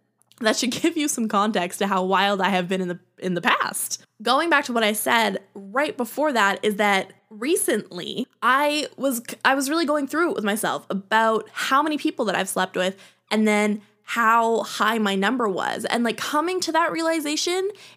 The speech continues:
it made me feel really bad about myself. And you might be like, "Carly, what the fuck? Like, we love this about you. We love that you're wild and you do what you want and you're sex positive and you're all these things." And I love these things about myself too. However, I think this is, like, this is, like,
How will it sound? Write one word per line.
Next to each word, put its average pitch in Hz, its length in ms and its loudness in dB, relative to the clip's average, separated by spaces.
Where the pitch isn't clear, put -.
it - 80 0
made 254 220 2
me 359 120 0
feel 370 800 -2
really 269 380 0
bad 202 240 4
about 180 160 -2
myself. - 500 -4
And 247 120 2
you 254 60 2
might 254 180 0
be 254 100 0
like, 240 260 0
"Carly, 349 360 0
what 185 240 -4
the 247 80 0
fuck? - 380 -2
Like, 214 320 0
we 254 160 0
love 277 280 2
this 277 160 -2
about 185 380 0
you. 190 260 -2
We 240 120 0
love 277 160 2
that 381 180 0
you're 277 80 2
wild 208 280 4
and 202 80 2
you 190 60 2
do 196 140 -4
what 196 220 -2
you 196 80 0
want 202 140 2
and 190 80 -4
you're 214 100 0
sex 220 240 -4
positive 202 420 0
and 196 80 0
you're 202 100 0
all 208 140 2
these 208 180 -4
things." 269 280 0
And - 240 0
I 247 180 4
love 285 220 0
these 269 140 -4
things 247 180 -2
about 214 180 -2
myself 202 460 -4
too. 302 320 0
However, 254 760 0
I 247 100 2
think 294 240 -6
this - 240 -2
is, 240 160 -4
like, 214 280 0
this 277 140 -2
is, 269 60 -4
like, 254 160 0